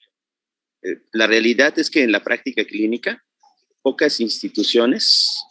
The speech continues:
o pocos, eh, facultativos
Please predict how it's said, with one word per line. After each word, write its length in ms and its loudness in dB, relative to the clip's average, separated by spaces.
o 180 -6
pocos, 720 0
eh, 640 2
facultativos 720 -2